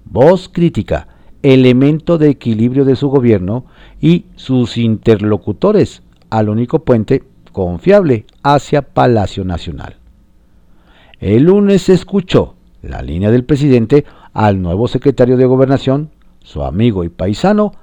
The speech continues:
Adán Augusto López. "Adán me va a ayudar para hacerse cargo de todos los asuntos públicos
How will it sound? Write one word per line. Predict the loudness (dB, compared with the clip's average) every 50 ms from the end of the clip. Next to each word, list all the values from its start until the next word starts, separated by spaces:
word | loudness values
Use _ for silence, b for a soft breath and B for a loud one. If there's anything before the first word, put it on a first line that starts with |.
| b b -2
Adán | 0 0 2 2 2 2 0
Augusto | 0 -2 -2 -4 -4 -4 -2 -2
López. | -2 -2 -2 -4 -8 -14 -18 -18 -20 -20 _ _ _ _ _ _ _ _ b b b b b b b b b b
"Adán | -6 -4 0 2 4 4 2 0 -4 -8 b b b b b b
me | -10 -8 -6 0
va | 2 2
a | 2
ayudar | 2 2 2 2 4 4 4 2 -2 -10 -20 _ -14 -8
para | -8 -6 -6 -8 -10
hacerse | -6 0 2 2 4 4 2 2
cargo | 2 2 2 2 2 0 0 0 b b b b b
de | 0 0 0
todos | 0 -2 _ 0 2 2 2 2 2
los | 0 0 0
asuntos | -2 -2 -2 -4 -4 -4 -4 -6 -8 -8 -10
públicos | _ -2 -2 -2 -2 -2 -4 -4 -4 -6 -6 -8